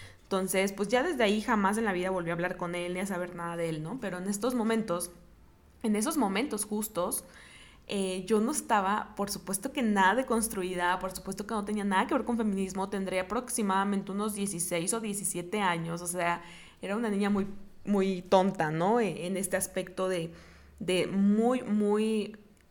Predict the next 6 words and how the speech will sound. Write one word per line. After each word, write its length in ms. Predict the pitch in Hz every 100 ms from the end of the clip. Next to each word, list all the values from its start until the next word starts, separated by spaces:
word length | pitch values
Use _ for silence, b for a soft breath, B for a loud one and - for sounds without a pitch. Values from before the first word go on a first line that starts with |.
| - - _ - - _ _ _ _ - - -
heteronorm-, 760 | 214 214 202 196 180 180 165 -
con 160 | 214 196
la 80 | 196
heteronorma, 1000 | 196 185 185 196 208 208 202 202 208 208
eh, 180 | 180 175
muy 720 | 190 196 202 208 208 202 B